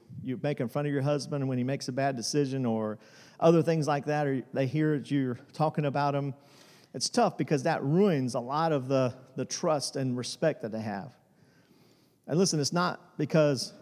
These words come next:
your husband, like I said, deserves it. It's not because of his performance, but it's based upon his position. That's where God has placed the man.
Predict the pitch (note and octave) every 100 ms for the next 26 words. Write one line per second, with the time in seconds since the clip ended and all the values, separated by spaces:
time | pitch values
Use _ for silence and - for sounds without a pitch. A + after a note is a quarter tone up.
0 | - C#3 B2+ D#3+ C3+ C#3 C3+ C3 A#2+ D3+
1 | C#3 A#2 A2+ C#3 B2 A2+ G#2 - _ _
2 | _ _ _ - - - C#3+ - - D3
3 | A#2+ A#2+ A#2 - B2+ C3+ C3 A#2 G2+ -
4 | - _ _ _ - _ - C3+ A#2 -
5 | A3+ D#3 C#3+ - A#2 C#3 A#2+ - F#2+ B2+
6 | C3+ - - _ _ _ _ _ _ _
7 | - D#3+ E3 D3+ D3 C3+ B2 - C3 A#2
8 | - G2 G#2 F2